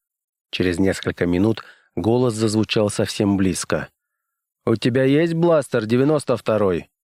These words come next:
Человек-робот, который прислушался к разговору с потусторонним взглядом и без каких бы то ни было мыслей в голове,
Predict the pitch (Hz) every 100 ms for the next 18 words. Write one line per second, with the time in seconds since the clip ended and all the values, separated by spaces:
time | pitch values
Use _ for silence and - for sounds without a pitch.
0 | _ _ - 107 123 127 131 123 127 123
1 | - 120 - 123 123 113 117 - 120 117
2 | 117 104 107 107 101 101 107 113 110 -
3 | - 101 110 - 110 113 110 101 90 101
4 | 113 110 107 107 143 139 123 - 123 135
5 | 117 113 - 110 117 107 101 101 113 -
6 | 107 90 98 98 107 127